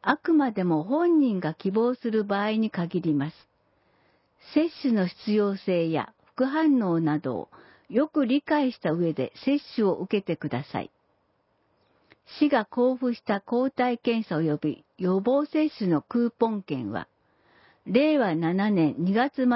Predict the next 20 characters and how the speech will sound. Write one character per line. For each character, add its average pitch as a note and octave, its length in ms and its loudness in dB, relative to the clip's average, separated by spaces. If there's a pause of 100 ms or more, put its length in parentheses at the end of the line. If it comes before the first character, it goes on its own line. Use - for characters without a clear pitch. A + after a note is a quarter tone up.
(100)
末 D#3 120 -4
で - 200 -6 (400)
有 C4 300 2
効 D#4 280 0
期 - 140 -20
間 G#3 260 -2
が D3+ 140 -4 (120)
終 A#3+ 200 0
了 A3 200 2
し G#3 60 -8
た F#3 160 -2
た E3 120 -4
め D#3+ 180 0 (160)
使 A3+ 120 0
用 A#3+ 180 2
で G#3 160 -2
き F#3+ 140 -4
ま F3 180 -2
せ C3+ 180 -4
ん。 - 120 -10